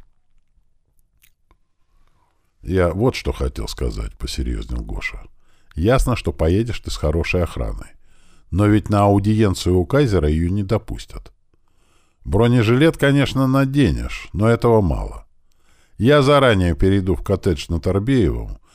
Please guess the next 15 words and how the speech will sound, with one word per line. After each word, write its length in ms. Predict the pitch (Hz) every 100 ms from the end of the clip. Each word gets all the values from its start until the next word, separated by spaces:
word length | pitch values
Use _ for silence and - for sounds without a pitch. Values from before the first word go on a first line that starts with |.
| _ -
и 100 | 104
буду 280 | 127 123
следить 400 | - 98 82 92
за 120 | 87 85
ситуацией. 760 | 87 - 65 55 - - - _ _ _ _ _ _
Чуть 240 | - 147 -
что, 380 | - 165 151 -
сразу 340 | 123 127 113
в 60 | -
портал, 420 | 110 - - 65
невзирая, 640 | 80 80 92 98 104 98
видят 400 | 90 110 131 -
его 260 | 78 67 71
или 220 | 85 87
нет. 340 | 57 - -